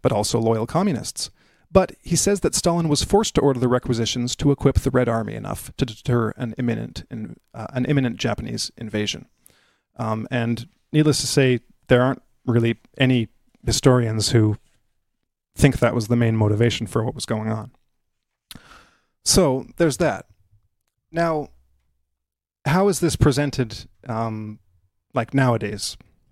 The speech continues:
On the one hand, um, I'll, I'll give a,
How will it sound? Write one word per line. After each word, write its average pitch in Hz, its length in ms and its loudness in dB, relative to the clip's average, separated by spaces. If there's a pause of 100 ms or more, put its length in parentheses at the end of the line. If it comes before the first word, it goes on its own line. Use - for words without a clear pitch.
(500)
On 151 120 6
the 151 60 4
one 180 160 2
hand, 143 360 -2 (540)
um, 120 260 -2
I'll, 120 340 -2
I'll 139 140 -2
give 160 160 0
a, 131 220 2